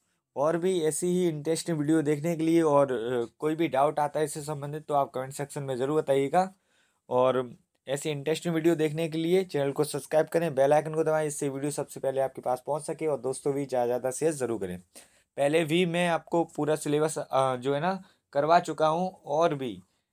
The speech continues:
जो आपके आगामी आने वाले परीक्षा के लिए इंपॉर्टेंट क्वेश्चन होंगे,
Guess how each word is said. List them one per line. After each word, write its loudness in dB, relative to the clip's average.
जो 0
आपके 2
आगामी 4
आने 0
वाले 4
परीक्षा -2
के -4
लिए 0
इंपॉर्टेंट -2
क्वेश्चन -2
होंगे, 0